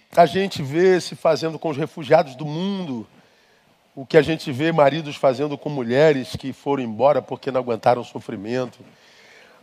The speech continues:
o que a gente vê políticos fazendo mesmo num tempo como esse, é, que, tentando ter lucro diante da morte de mais de cento e trinta mil brasileiros.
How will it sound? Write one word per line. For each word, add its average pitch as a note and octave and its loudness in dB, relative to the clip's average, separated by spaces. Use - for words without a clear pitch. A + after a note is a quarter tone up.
o C#3+ -12
que F3 8
a D#3+ 10
gente F3 0
vê F#3 4
políticos E3 -4
fazendo D#3+ 2
mesmo E3 -2
num D#3+ -4
tempo D#3+ -4
como D3 -2
esse, C#3 -2
é, B2+ 4
que, D3 -4
tentando F3+ 2
ter F#3 4
lucro E3 -2
diante D#3 -2
da D3 8
morte D#3 0
de D3+ -12
mais D#3+ 2
de - -10
cento F3 -6
e - -20
trinta F3+ -2
mil D3+ -6
brasileiros. C3 -2